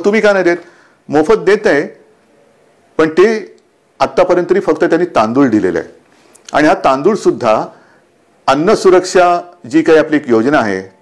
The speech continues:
त्यातल्या लाभार्थ्यांसाठी आहे. जसजसा तांदूळ येतोय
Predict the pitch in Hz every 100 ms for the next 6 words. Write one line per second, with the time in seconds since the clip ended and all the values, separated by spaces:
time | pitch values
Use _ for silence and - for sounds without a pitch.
0 | _ 135 131 180 143 110 113 135 143 160
1 | 147 107 92 78 - _ _ _ _ -
2 | 92 120 147 165 233 - 185 180 180 160
3 | 156 139